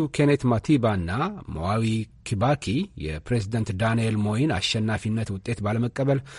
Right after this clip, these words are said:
በእንደ አውሮፓውያን አቆጣጠር አስራ ዘጠኝ ዘጠና ሁለት እና በአስራ ዘጠኝ ዘጠና ሰባት በፍርድ ቤት ሞግተዋል።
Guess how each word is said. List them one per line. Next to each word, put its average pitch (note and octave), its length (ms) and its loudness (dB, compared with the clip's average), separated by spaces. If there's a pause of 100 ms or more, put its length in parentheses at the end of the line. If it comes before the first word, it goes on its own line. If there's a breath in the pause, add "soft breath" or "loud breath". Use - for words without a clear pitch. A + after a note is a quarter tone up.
(160 loud breath)
በእንደ C#3+ 260 6
አውሮፓውያን C#3 460 6
አቆጣጠር G#2+ 720 0
አስራ G#2+ 260 2
ዘጠኝ G2+ 220 0
ዘጠና F#2+ 220 -2
ሁለት F#2 300 -2
እና G#2+ 160 2 (260)
በአስራ A2 380 2
ዘጠኝ G2 300 -2
ዘጠና F2+ 280 -2
ሰባት A2+ 340 2 (340 loud breath)
በፍርድ C3+ 360 2
ቤት F#2 180 0
ሞግተዋል። F2 500 -4